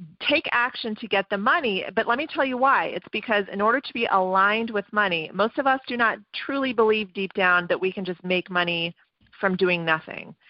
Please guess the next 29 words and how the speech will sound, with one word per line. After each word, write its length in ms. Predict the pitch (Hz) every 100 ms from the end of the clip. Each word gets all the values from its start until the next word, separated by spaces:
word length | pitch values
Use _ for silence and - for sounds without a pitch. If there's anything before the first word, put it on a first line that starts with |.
| - - - -
And 180 | 190 196
so 140 | 220 196
for 160 | - 190
most 360 | 202 262 -
people, 360 | - 190 180 170 -
taking 340 | 254 262 262 240
action, 600 | 175 175 - 170 160 160
getting 320 | 202 226 233
out 260 | 180 165
there, 300 | 165 156 151
like, 260 | 147 160 156 - -
serving 300 | 220 233 220
other 180 | 202
people, 500 | 190 202 185 160 160 - _ _ _ _ -
most 300 | 196 247 269
people 300 | 285 262 233
believe 640 | 202 196 202 208 180 165 156 -
deep 200 | 208 208
down 280 | 196 185 190
subconsciously 840 | - - - 202 214 170 - 156 - - - _
that 120 | 196
when 180 | 196 202
they're 160 | 190 180
doing 400 | 180 240 226 180
that, 240 | 170 -
they 140 | 190 185
will 100 | 180
make 260 | 175 170
money. 380 | 180 175 135